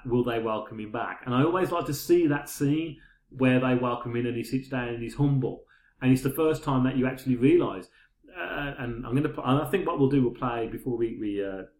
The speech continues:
wind up a little bit, is, um, we'll play Stefan's comment in a minute.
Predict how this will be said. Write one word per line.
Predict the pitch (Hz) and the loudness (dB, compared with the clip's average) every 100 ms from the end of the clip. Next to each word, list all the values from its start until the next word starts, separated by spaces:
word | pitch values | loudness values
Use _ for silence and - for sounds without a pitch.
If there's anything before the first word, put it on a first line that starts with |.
| _ _ _ - 98 104 | _ _ _ -20 -18 -10
wind | 104 101 | -8 -8
up | 107 | -8
a | 98 | -10
little | - | -12
bit, | - 90 - - _ | -14 -16 -18 -20 _
is, | - 113 107 - - | -6 -4 -6 -12 -14
um, | 117 104 | -12 -10
we'll | 107 | -10
play | 113 104 | -8 -12
Stefan's | - 123 127 110 | -8 -10 -10 -16
comment | - 90 87 | -14 -16 -14
in | 90 | -14
a | |
minute. | 98 95 | -14 -14